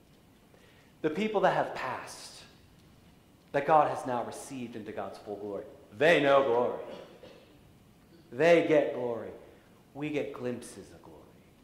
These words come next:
In some ways, sort of the, the reflection, a shadow even of glory.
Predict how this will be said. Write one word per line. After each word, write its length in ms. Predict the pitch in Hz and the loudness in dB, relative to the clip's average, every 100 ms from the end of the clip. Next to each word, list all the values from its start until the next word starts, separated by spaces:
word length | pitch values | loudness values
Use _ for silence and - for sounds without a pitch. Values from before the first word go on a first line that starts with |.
| - - - - _ _ _ _ - _ _ _ _ _ _ _ | -20 -20 -20 -20 _ _ _ _ -20 _ _ _ _ _ _ _
In 100 | 151 | -6
some 220 | 170 170 | -2 0
ways, 260 | 151 127 - | 0 -4 -4
sort 200 | 151 120 | -4 -4
of 80 | 117 | -6
the, 160 | 110 - - 135 | -8 -10 -14 -8
the 60 | |
reflection, 920 | 120 110 - 180 143 - - 123 98 90 - - - _ | -8 -8 -8 -2 -2 -2 -8 -10 -12 -16 -20 -20 -20 _
a 60 | - | -14
shadow 680 | - - - 139 135 123 107 | -12 -8 -4 -2 -2 -4 -8
even 400 | 98 92 85 85 | -10 -14 -18 -20
of 120 | - | -20
glory. 180 | - 85 | -18 -20